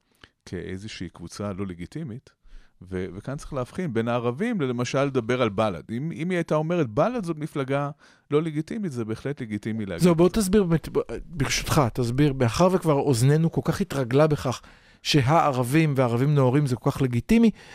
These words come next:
Speaker 2: בוא תעצור שנייה ותסביר לנו למה זה לא בסדר לדעתך.
Speaker 1: אוקיי, אז קודם כל צריך, אה, לזכור שבמדינת ישראל עשרים אחוז מהאזרחים הם, אה, ערבים,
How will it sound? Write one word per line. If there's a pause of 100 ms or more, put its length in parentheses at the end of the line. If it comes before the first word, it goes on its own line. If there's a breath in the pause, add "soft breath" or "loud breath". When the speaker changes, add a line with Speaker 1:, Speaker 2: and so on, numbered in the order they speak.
(120)
Speaker 2:
בוא
תעצור
שנייה
ותסביר
לנו (260 loud breath)
למה
זה
לא
בסדר
לדעתך. (280)
Speaker 1:
אוקיי,
אז
קודם
כל
צריך,
אה,
לזכור
שבמדינת
ישראל
עשרים
אחוז
מהאזרחים (480 soft breath)
הם,
אה,
ערבים,